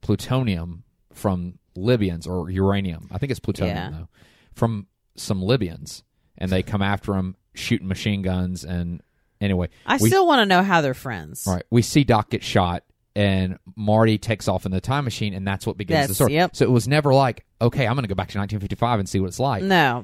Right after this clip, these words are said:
Speaker 1: It was
Speaker 2: mm-mm.
Speaker 1: all a freak thing. But he ends up going back there. And then the journey is, "I need to get back to the
Speaker 2: To the
Speaker 1: future."
Speaker 2: future, yeah.
Speaker 1: He ends up crossing paths, obviously, with his, uh, young mother, played by Leah Thompson.
Speaker 2: Yes.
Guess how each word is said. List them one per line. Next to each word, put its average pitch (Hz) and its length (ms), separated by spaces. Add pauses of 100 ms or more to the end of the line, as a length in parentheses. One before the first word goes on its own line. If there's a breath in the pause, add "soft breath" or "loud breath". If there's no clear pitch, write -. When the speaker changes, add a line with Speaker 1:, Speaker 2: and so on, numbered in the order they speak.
(120)
Speaker 1:
It 107 60
was 107 200
Speaker 2:
mm-mm. - 60
Speaker 1:
all 123 180
a 117 60
freak - 300
thing. 98 440 (760 soft breath)
But 104 100
he 113 80
ends 117 160
up - 80
going 95 220
back 90 240
there. 87 340 (540)
And 117 160
then 127 160
the 117 60
journey 120 400
is, 92 260 (100)
"I 101 80
need 104 180
to - 80
get 95 200
back 113 500 (400)
to - 100
the 90 60
Speaker 2:
To 190 160
the - 80
Speaker 1:
future." - 100
Speaker 2:
future, - 320 (120)
yeah. 156 180 (480)
Speaker 1:
He - 160
ends 110 140
up - 80
crossing 98 580
paths, 92 360
obviously, 90 420
with 87 180
his, 85 480 (500)
uh, - 260 (180)
young 107 640
mother, 101 340
played 92 220
by 85 80
Leah 85 240
Thompson. 87 440
Speaker 2:
Yes. - 600